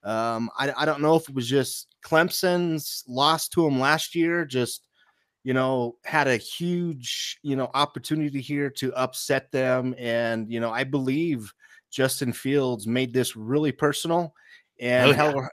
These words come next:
Speaker 1: hell or high water, I think he was gonna pull it out regardless.
Speaker 2: Yeah, when they, when they said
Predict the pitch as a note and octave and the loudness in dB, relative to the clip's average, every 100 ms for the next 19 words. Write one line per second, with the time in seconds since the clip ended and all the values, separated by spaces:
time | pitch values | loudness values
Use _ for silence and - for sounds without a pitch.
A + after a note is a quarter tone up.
0 | _ _ - D#3 D#3 D3 D3 D3 C3 C3+ | _ _ 0 6 8 8 6 2 2 2
1 | C#3+ D3+ D3 A#2 A#2+ - D3 C3 C3 - | 2 2 0 0 -4 -2 -4 -4 -8 -16
2 | - B2+ C3 B2 C3 B2 C3+ B2+ A#2+ A#2+ | -8 -4 -2 0 -2 -2 -4 -2 -2 -2
3 | G#2+ G#2 A2 G#2+ F2 - - _ _ _ | -8 -6 -6 -6 -12 -18 -20 _ _ _
4 | _ _ - _ _ _ _ _ _ _ | _ _ -20 _ _ _ _ _ _ _
5 | _ - G#2+ G2 G2 A2 A#2 A#2 F#2+ A#2 | _ 2 6 6 4 4 4 4 0 4
6 | B2+ C3+ C3 - C#3 C3 B2 A#2 A2+ G#2+ | 6 6 2 6 10 10 10 8 4 0